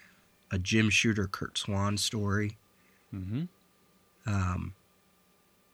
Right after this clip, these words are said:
Speaker 2: And,
Speaker 1: and I
Speaker 2: and only, only six issues after Ferrolad was introduced, I s-, I, I noticed here
Speaker 1: Mm-hmm.
Speaker 2: through, through Who's Who. I did not realize that.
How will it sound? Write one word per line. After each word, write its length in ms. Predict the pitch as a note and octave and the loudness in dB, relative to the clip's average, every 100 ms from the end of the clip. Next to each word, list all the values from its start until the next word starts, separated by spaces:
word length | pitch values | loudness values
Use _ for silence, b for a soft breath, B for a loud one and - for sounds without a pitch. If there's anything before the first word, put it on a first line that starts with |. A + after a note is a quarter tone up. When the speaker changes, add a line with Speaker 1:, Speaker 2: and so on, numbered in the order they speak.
| _ _ _ - | _ _ _ -2
Speaker 2:
And, 240 | - B2+ G2 | 4 4 4
Speaker 1:
and 40 | |
I 80 | C#3+ | 4
Speaker 2:
and 80 | C#3 | 4
only, 480 | C#3+ F3 F3+ E3 - _ D3 | 4 4 2 0 -6 _ 0
only 240 | D3 E3 | 2 2
six 340 | - F3+ - | 4 4 4
issues 460 | - E3 - C3+ A#2+ | 2 2 4 4 2
after 380 | - C#3 - C3 | 4 4 6 2
Ferrolad 920 | A#2 - F3 A3 A3+ C3 A2 G2 F#2+ E2 - | 0 2 4 6 6 8 8 6 4 -4 -2
was 160 | A#2 G#2+ | 0 0
introduced, 580 | - G#2 G2+ F#2+ - | -2 -2 0 0 -2
I 100 | A2+ | -2
s-, 200 | F#2+ - - | -2 -4 -4
I, 200 | A#2 G2+ G#2+ | -2 -2 -2
I 100 | G#2 | -2
noticed 420 | G2+ F#2+ F2+ - | 0 0 -2 -2
here 240 | A2+ G2+ G#2 | 0 2 2
Speaker 1:
Mm-hmm. 300 | G2+ G#2+ B2+ | 2 2 0
Speaker 2:
through, 540 | - G#2+ G2 F#2+ F2+ - | -2 0 0 0 -4 -6
through 280 | A2 G2 | -2 -2
Who's 300 | F2+ G#2+ G2+ | 0 0 0
Who. 280 | G#2+ A2 F2 B B B | 0 0 0 B B B
I 100 | C3+ | 8
did 80 | G#3+ | 10
not 160 | F#3 C#3+ | 10 8
realize 380 | E3 G#3+ A#2 G2+ | 8 10 8 6
that. 320 | F#2 G#2 | -2 -2